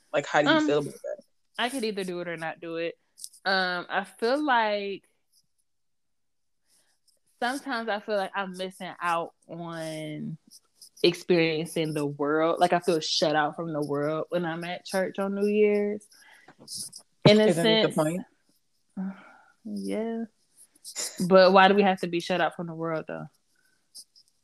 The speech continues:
Speaker 2: Like, I could just be at home and still, you know, do whatever it is I do at home. I don't have to be at no party. Now, I have been to a party. I ain't saying I ain't been to no party.
Speaker 1: Yeah.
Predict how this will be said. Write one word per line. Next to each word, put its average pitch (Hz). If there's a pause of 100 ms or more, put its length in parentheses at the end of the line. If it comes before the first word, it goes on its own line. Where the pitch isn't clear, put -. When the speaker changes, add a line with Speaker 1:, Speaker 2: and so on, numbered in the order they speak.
(380)
Speaker 2:
Like, 190
I 330
could 339
just 220
be 202
at 170
home 175 (260)
and 180
still, 202
you 196
know, 160 (1200)
do 170
whatever 170
it 170
is 170
I 160
do 160
at 143
home. 180
I 180
don't 202
have 185
to 156
be 156
at 170
no 165 (140)
party. 165 (320)
Now, 147
I -
have 196
been 175
to 170
a 147
party. 151 (280)
I 151
ain't 170
saying 202
I 185
ain't 180
been 185
to 196
no 165
party. 196 (1160)
Speaker 1:
Yeah. 247